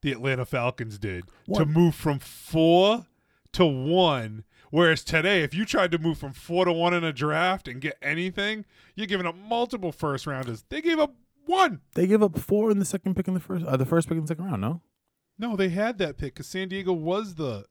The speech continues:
Speaker 1: the number one pick that year. So they had that pick. They just got a ba-, they got, like, a third and maybe a sec-, well, maybe they got a second and a third next year. Ver-, flip them one way or another. But either way,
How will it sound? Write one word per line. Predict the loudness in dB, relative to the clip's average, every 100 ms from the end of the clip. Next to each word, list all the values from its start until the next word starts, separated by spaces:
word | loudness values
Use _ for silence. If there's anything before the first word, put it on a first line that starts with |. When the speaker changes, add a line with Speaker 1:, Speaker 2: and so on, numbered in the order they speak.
| _
Speaker 1:
the | -10
number | -10 -8
one | -8 -10
pick | -12 -14 -14
that | -14 -12
year. | -12 -12 -14 -18 -20
So | -8 -4
they | -2
had | -2 -2 -2
that | -4 -4
pick. | -6 -8 -10 -18 _
They | -2
just | -2 -2
got | -4
a |
ba-, | -4 -6 -8 -8
they | -2
got, | 0 2
like, | 2
a | -2
third | -4 -2 4 6 8 6 4 0 -6 _
and | -6 -4 -2
maybe | -2 -2
a | -4 -6
sec-, | -4 -6 -4
well, | -4 -4
maybe | -4 -6
they | -6
got | -6
a | -6
second | -6 -6 -6 -6 -8 -10 -10
and | -8
a |
third | -8 -10 0 4 4 4 0
next | -4 -4 -6
year. | -2 -2 -4 -14 -18
Ver-, | 0 6 6 4 -16 -20 -6
flip | -2 -2
them | -2 0
one | 0 0
way | 0 -2
or | -2
another. | -4 -4 -6 -12
But | -12 -8
either | -2 0 0
way, | -2 -4